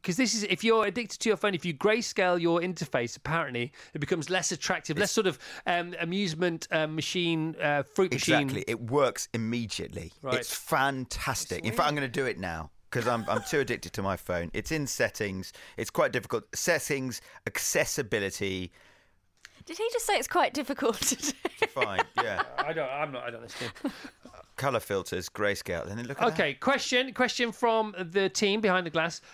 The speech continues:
Speaker 1: Was that a Pabst shot?
Speaker 3: <laughs>
Speaker 1: Which
Speaker 3: It looks like it. No, it's
Speaker 1: was
Speaker 3: her friend.
Speaker 1: But it's, but she's moving, isn't she? So she's not
Speaker 3: Yes.
Speaker 1: posing. So that's why it looks like a Pabst shot. It looks like, um, a Dolce Vita kind of.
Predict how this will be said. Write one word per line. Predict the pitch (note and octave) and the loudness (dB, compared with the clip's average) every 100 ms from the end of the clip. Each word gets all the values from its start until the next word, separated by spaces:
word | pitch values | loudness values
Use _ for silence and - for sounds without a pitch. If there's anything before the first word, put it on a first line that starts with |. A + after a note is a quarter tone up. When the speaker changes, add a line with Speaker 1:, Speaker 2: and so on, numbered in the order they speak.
| - | -4
Speaker 1:
Was | F3+ A3 | 0 2
that | A#3+ - | 2 0
a | F3+ - | -4 -6
Pabst | - A#3 - - | -4 -4 -4 -6
shot? | - - A#2+ F3+ - - _ - | -2 2 2 0 -6 -14 _ -6
Speaker 3:
<laughs> | G#3 | 2
Speaker 1:
Which | F4 - | 2 2
Speaker 3:
It | - - - - G#4+ C5+ | -2 -2 0 2 4 2
looks | - | 2
like | G#4+ F4 | 0 2
it. | A#3 G3+ | 0 0
No, | D#3 E3 | 0 0
it's | D3+ - F#3 | 0 0 0
Speaker 1:
was | D#3+ | 0
Speaker 3:
her | |
friend. | E3 D#3 C#3+ D#3 - _ - - | 0 -2 -4 -10 -16 _ -20 0
Speaker 1:
But | - D4+ | 2 4
it's, | - | 2
but | - A#3+ | 0 2
she's | - G#3 | 2 2
moving, | G#3 E4 E4+ A#3 | 4 4 4 4
isn't | G#3 B3+ C4 | 2 0 0
she? | C#3+ | 2
So | - | 4
she's | F#3 D#3+ | 4 4
not | E3 - | 4 2
Speaker 3:
Yes. | - | 0
Speaker 1:
posing. | B3 C#4 G#3+ D3+ | 0 2 2 0
So | B2 F#3+ | 2 2
that's | A#3+ - | 2 2
why | A#3 | 2
it | |
looks | G#3 G3 | 2 0
like | F#3 | -4
a | |
Pabst | - A3+ A#3 | -2 -2 0
shot. | - D#3 | 0 2
It | |
looks | F#3+ | 2
like, | A3 G3+ | 2 2
um, | G3+ F#3+ F3 - - - | 2 2 0 -10 -20 -2
a | E3 | 2
Dolce | G3 F#3+ F#3 | 2 2 -2
Vita | A#3 - | -2 -4
kind | - D3 B2+ | -2 0 0
of. | A#2+ - | -6 -12